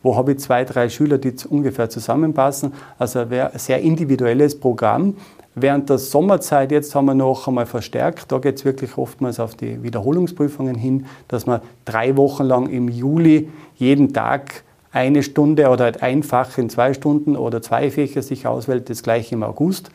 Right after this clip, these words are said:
Und für jene, die hier auch nicht Zeit gehabt haben und das sehr intensiv haben wollen, die haben dann die letzte Woche noch oder die letzten zwei Wochen vor dem Schuleintritt haben sie nochmal die Lernbegleitung intensiv. Also wenn man bei uns das machen will,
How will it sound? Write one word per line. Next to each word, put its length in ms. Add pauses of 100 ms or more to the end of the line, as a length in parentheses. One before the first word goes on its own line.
(720)
Und 260
für 160
jene, 480
die 300
hier 280
auch 200
nicht 180
Zeit 300
gehabt 240
haben 160
und 180
das 140
sehr 160
intensiv 520
haben 220
wollen, 300 (320)
die 80
haben 240
dann 180
die 100
letzte 580 (440)
Woche 380
noch 180
oder 160
die 60
letzten 320
zwei 320
Wochen 320
vor 120
dem 120
Schuleintritt 680
haben 120
sie 80
nochmal 260
die 60
Lernbegleitung 720
intensiv. 680
Also 260
wenn 100
man 140
bei 80
uns 220
das 160
machen 340
will, 260